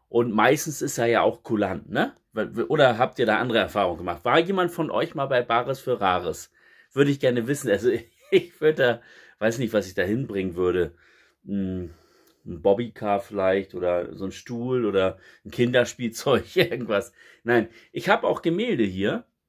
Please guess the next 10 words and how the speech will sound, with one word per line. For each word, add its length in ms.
Genau, 500
ich 200
hab, 220
ähm, 500
Raritäten. 840
Äh, 100
eins 500
steht 280
da 100
vorne, 540